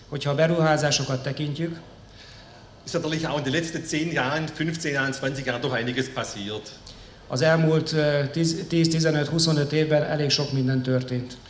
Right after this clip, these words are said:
Speaker 2: Auch dieses Jahr werden wir uns ja auch die Schweißerei modernisieren.
Speaker 1: Ebben az évben modernizáljuk a hegesztőüzemünket.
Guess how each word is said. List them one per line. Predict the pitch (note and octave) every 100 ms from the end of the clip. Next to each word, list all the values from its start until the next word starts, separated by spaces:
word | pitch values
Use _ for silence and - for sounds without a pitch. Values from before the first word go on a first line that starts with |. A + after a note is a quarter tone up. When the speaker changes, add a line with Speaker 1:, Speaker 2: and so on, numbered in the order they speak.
| -
Speaker 2:
Auch | - B2
dieses | F3 F3+
Jahr | D#3+ C#3
werden | C#3+ D3+
wir |
uns | C3
ja | D3
auch | C3
die | C3
Schweißerei | B2+ B2 B2+ B2+ B2+ D3+
modernisieren. | E3 E3 E3 - E3 F3 F3+ G#3 - - - - -
Speaker 1:
Ebben | D#3 D#3+ D#3+
az | D#3
évben | D#3 D3+ D3
modernizáljuk | D#3 D3+ D3 D3 C#3+ C#3+ C#3+ C#3
a |
hegesztőüzemünket. | B2+ C3+ C#3+ - D#3 D#3 D#3 D#3 D#3 E3 E3